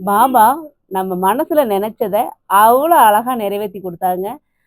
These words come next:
துவாரகமாயிலையும் சரி, சமாதி மந்திர்லையும் சரி, பாபா ரொம்ப அற்புதமா நம்ம மனசுல நினைச்ச ஒரு விஷயத்த நிறைவேத்தி கொடுத்தாங்க. அந்த விஷயத்த உங்க கூட ஷேர் பண்ணணும் அப்படின்னு ஆசைப்படுறேன். நான் முதல்ல சமாதி மந்திர்ல நம்ம சாய்பாபா என் மனசுல உள்ள விஷயத்தை எப்படி நிறைவேத்துனாங்க அப்படின்றத நான் சொல்றேன்.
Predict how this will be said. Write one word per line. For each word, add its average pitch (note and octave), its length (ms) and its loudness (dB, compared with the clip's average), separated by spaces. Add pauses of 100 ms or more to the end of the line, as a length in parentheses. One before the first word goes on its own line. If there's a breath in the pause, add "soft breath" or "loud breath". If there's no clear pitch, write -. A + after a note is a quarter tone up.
(220)
துவாரகமாயிலையும் A3+ 880 0
சரி, A#3 420 -8
சமாதி A3 480 -6
மந்திர்லையும் F#3+ 500 -8
சரி, E3+ 320 -12
பாபா G3+ 300 -4
ரொம்ப A3+ 480 -4
அற்புதமா G#3+ 520 -10
நம்ம F#3 360 -10
மனசுல G#3+ 280 -12 (100)
நினைச்ச F#3+ 300 -8
ஒரு G3 160 -8
விஷயத்த G3 340 -10
நிறைவேத்தி F#3 480 -10
கொடுத்தாங்க. E3+ 460 -12 (600)
அந்த G3+ 280 -8
விஷயத்த A3 420 -8
உங்க G#3 140 -8
கூட F#3 180 -8
ஷேர் F#3+ 360 -10
பண்ணணும் F3+ 320 -10
அப்படின்னு F3 320 -12
ஆசைப்படுறேன். F3+ 400 -18 (400)
நான் A#3+ 260 0
முதல்ல B3+ 300 -4
சமாதி C4 460 -4
மந்திர்ல G3 440 -6 (480)
நம்ம A#3 300 -4
சாய்பாபா A3 680 -4
என் F#3+ 180 -6
மனசுல A#3 360 -6
உள்ள G3 220 -4
விஷயத்தை G3+ 480 -8
எப்படி G3 240 -8
நிறைவேத்துனாங்க F#3+ 720 -8
அப்படின்றத F#3 580 -8
நான் G#3 120 -12
சொல்றேன். F3+ 500 -14